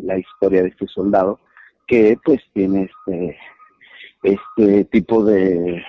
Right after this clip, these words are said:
pues, emociones, delirios, este, que lo llevan finalmente a cometer un feminicidio. Esa sería, digamos, como a grandes rasgos, este, la anécdota, digamos, ¿no?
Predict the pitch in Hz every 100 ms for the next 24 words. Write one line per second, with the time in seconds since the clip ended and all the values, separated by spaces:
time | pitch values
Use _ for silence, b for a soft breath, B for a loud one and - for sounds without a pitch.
0 | B B B B B B - 95 - -
1 | 117 95 95 - 123 123 117 110 104 98
2 | 92 117 110 107 104 104 101 - 87 -
3 | _ 92 92 82 b b - 98 98 104
4 | 107 107 101 95 92 92 - - 85 90
5 | - 92 - - 85 92 - 262 - -
6 | - B B - 226 123 - 101 104 101
7 | 101 98 101 - 95 92 87 85 - -
8 | _ _ 92 98 107 104 110 139 139 -
9 | 139 165 - - _ _ _ 92 90 _
10 | - 90 90 85 92 98 113 107 98 -
11 | 92 87 95 87 82 90 131